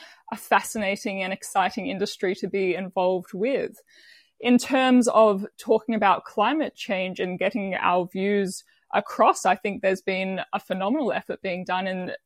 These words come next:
especially the last five years, in that we've really seen a change in the public conversation and communication from the farming sector.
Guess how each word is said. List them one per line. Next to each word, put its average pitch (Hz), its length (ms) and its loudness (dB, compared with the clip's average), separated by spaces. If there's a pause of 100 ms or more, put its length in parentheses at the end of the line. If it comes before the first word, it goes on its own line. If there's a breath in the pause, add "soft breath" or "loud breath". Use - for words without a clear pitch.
(120)
especially 254 600 -4
the 208 100 -2
last 196 440 0
five 180 320 0
years, 196 520 -4 (420 soft breath)
in 226 100 0
that 220 160 6
we've 226 160 2
really 240 340 4
seen 202 460 -2
a 180 400 -2
change 214 680 -4 (100)
in 190 400 -4
the 196 160 -4
public - 640 -2 (160)
conversation 185 840 -4
and 175 160 -8
communication 196 960 -4
from 196 220 -6
the 185 80 -4
farming 180 420 -6
sector. - 560 -8